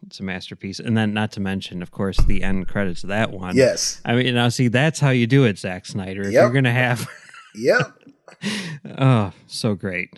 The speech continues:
Speaker 1: Anyway, um, they are working on a new movie called The Premonition,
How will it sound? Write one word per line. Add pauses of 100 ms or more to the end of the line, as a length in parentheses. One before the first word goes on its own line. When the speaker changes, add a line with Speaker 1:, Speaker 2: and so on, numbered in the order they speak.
(360)
Speaker 1:
Anyway,
um,
they
are
working
on
a
new
movie (300)
called
The
Premonition,